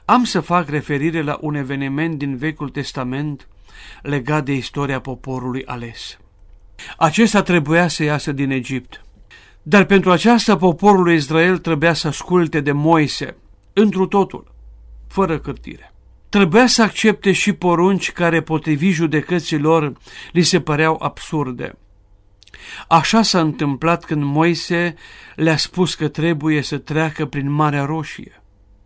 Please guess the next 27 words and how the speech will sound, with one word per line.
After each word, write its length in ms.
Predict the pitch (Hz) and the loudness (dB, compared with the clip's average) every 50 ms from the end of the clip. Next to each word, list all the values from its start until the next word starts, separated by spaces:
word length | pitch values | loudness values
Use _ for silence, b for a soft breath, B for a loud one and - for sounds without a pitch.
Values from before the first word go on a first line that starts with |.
| _ _ _ _ - | _ _ _ _ 0
Au 200 | - 165 175 175 | 2 4 4 4
avut 220 | 160 156 180 156 | 4 2 0 0
multe 440 | 143 160 196 226 220 160 - 170 147 | 2 4 4 4 4 4 2 -2 -2
clipe 380 | - - 170 185 180 180 160 151 | -2 0 0 0 0 0 -2 -2
de 100 | 135 147 | 0 0
ezitare 600 | 147 143 - - 151 127 - 160 156 156 147 143 | 0 -2 -2 -4 -6 -6 -4 -2 -2 -2 -2 -2
și 160 | - - 165 | -4 -4 -4
de 140 | 139 147 143 | -2 -4 -4
cârtire, 640 | 139 - 147 135 117 - - 151 143 139 135 127 - _ _ - _ b b b b | -4 -4 -6 -8 -6 -6 -4 -4 -4 -4 -4 -8 -14 _ _ -20 _ b b b b
cu 100 | - 147 | -10 -8
siguranță, 760 | - - 190 175 143 143 143 143 151 151 143 127 - - - B B B B | -6 -4 -4 -4 -2 -2 -2 -2 -2 -2 -4 -6 -8 -12 -14 B B B B
cum 180 | - 233 214 | 6 6 6
să 140 | - - 160 | 6 4 -2
treci 280 | - - 156 151 - - | 0 0 -2 -2 -2 -6
prin 220 | - 139 139 135 | -8 -8 -6 -4
mare? 480 | 135 135 139 135 127 123 - - - _ _ b b b b | -4 -2 -2 -4 -4 -6 -10 -14 -20 _ _ b b b b
Și 120 | b - 147 | b -8 -8
atunci 320 | 143 - 147 156 147 - | -4 -2 -2 -2 -2 -2
Moise 420 | 143 139 135 143 143 127 - - | -4 -4 -2 -2 -2 -4 -6 -8
le 120 | 131 127 127 | -6 -6 -8
spune: 500 | - - - - - 135 143 - - - _ _ _ | -8 -10 -12 -12 -14 -14 -14 -14 -18 -20 _ _ _
„Domnul 720 | - 147 147 139 131 208 247 262 247 240 233 226 226 208 | -10 -10 -4 4 6 8 8 8 6 4 4 4 4 2
se 200 | 185 - - 196 | 2 2 2 2
va 180 | 175 151 170 165 | 2 2 4 2
lupta 460 | 165 160 156 156 - - - 196 190 185 | 2 2 0 -2 -4 -2 0 0 0 -2
pentru 400 | - 170 160 156 147 147 139 139 | -2 -4 -4 -4 -4 -6 -8 -8
voi, 400 | 127 143 156 147 131 143 165 | -4 -2 -2 -2 -2 -4 -10